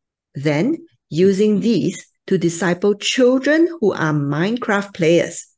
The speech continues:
And trust me, there are a lot of children in Minecraft.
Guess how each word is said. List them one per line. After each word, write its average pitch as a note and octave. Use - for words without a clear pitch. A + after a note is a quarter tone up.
And E3
trust G3+
me, D3+
there F3
are D#3
a D#3
lot D#3
of D#3
children D#3+
in D#3
Minecraft. C#3+